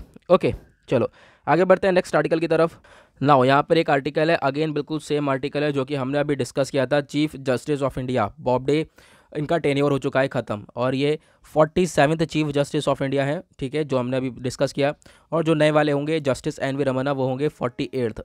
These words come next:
ओके, now उसके बाद यहाँ पे आप देख सकते हो अभी जो है हमारे पीएम और दिल्ली के सीएम, तो मोदी जी और केजरीवाल जी के बीच में जो है, दोनों के बीच में मीटिंग हुई है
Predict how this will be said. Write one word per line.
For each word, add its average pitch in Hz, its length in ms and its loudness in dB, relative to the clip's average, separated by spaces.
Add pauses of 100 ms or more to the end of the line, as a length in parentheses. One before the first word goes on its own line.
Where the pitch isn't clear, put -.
ओके, 151 280 0 (380)
now 156 160 4
उसके 170 220 0
बाद 151 140 0
यहाँ 151 120 0
पे 160 80 -2
आप 143 60 -2
देख 139 160 -6
सकते 139 240 -4
हो 156 60 2
अभी 147 380 0
जो 143 120 -2
है 131 120 0
हमारे 135 240 -4
पीएम 139 360 -4 (380)
और 147 240 0
दिल्ली 143 240 0
के 147 100 0
सीएम, 113 380 -4 (560)
तो 139 120 -2
मोदी 151 300 0
जी 160 100 0
और 170 120 6
केजरीवाल 151 460 2
जी 143 80 -4
के 151 100 -2
बीच 143 220 -4
में 143 100 -2
जो 135 100 0
है, 139 120 2
दोनों 139 240 -2
के 151 80 -2
बीच 139 260 -4
में 139 80 -2
मीटिंग 135 300 -2
हुई 147 100 2
है 139 140 0